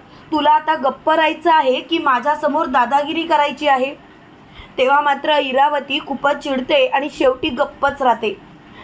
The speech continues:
कारण तिच्याकडे बोलण्यासारखं काहीच नसतं. तेवढ्यात अक्षय बाहेर जातो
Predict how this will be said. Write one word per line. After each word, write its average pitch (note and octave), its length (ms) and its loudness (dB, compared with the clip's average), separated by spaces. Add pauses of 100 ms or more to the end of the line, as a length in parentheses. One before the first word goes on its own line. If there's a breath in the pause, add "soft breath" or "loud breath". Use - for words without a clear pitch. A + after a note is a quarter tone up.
(120)
कारण D#4+ 220 0
तिच्याकडे D#4+ 500 0
बोलण्यासारखं C#4+ 720 0
काहीच C4 360 -2
नसतं. B3+ 380 -2 (1000)
तेवढ्यात C4 360 2
अक्षय C#4 420 -2
बाहेर B3 380 2
जातो D4+ 480 0